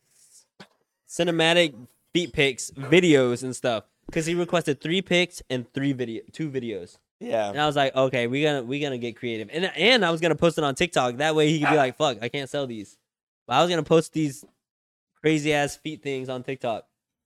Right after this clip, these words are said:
Speaker 1: But anyway.
Speaker 2: Bro, wait, he wanted you to post on TikTok?
Speaker 1: Nah.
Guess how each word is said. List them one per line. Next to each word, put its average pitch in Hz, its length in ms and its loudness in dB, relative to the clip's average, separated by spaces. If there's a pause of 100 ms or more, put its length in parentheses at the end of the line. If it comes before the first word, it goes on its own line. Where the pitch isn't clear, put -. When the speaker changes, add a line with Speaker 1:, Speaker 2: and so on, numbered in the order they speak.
(120)
Speaker 1:
But 131 100 -10
anyway. 143 680 4 (340)
Speaker 2:
Bro, 135 460 4 (260)
wait, 147 160 2
he 170 60 0
wanted 202 200 -2
you 202 60 -4
to 165 60 -4
post 156 240 -6
on 135 100 -8
TikTok? 190 320 -8 (260)
Speaker 1:
Nah. 120 260 -6